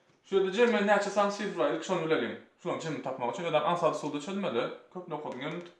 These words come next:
köp sanları var diye yapay düşünüz ya da. Sosan işte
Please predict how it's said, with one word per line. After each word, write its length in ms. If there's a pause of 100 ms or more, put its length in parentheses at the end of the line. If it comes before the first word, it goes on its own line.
(200)
köp 140
sanları 320
var 240
diye 100
yapay 200
düşünüz 260
ya 160
da. 40 (760)
Sosan 260
işte 140